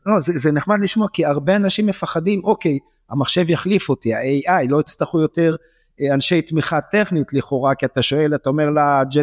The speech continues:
P T, אתה מחבר אותו לזה, הוא רואה את הבעיה והוא יודע מה הפתרון, אבל כמו שאתה אומר, אצלך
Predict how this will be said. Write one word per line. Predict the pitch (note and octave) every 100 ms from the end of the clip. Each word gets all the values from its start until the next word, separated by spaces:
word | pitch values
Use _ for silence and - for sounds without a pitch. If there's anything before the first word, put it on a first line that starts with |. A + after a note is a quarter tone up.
| C3+
P | C#3+ D3 -
T, | E3+
אתה | - C3
מחבר | B2+ C3+ D#3
אותו | D3+ C#3+ D3 C#3 C3+ _ _ _ -
לזה, | C3 B2+ B2 B2 A#2+ A#2+ B2+ C#3
הוא | C#3
רואה | C#3
את | D3 C#3+
הבעיה | B2+ B2+ B2 C3
והוא | B2
יודע | C3 C3+
מה | C#3+ C#3+
הפתרון, | D3 C#3 D3+ F#3+ D3
אבל | A2+ B2
כמו | C3+ D3+
שאתה | -
אומר, | E3+ F3
אצלך | E3 C#3+ B2